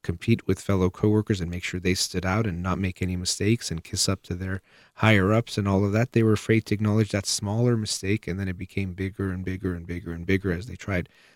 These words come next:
to cover up and became something really horrible. So how confident people are that they can actually express making an error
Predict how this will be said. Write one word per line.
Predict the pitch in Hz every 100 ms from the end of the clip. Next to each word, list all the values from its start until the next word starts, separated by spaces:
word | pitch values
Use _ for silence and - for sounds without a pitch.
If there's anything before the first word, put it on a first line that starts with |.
| -
to | 104
cover | - 107 95 117
up | 160 _ _ - -
and | 107
became | 98 - 107 101
something | 95 95 - 92
really | 90 92
horrible. | - 120 120 78 - _ _ _
So | - 110
how | 127
confident | 123 - 143 160 - 135 117 104
people | - 113 101
are | 107
that | 110 95
they | 95
can | -
actually | 76 104 - - 104 101 101
express | - 98 - - 104 -
making | 95 101 - 98 90
an |
error | 80 90 104 139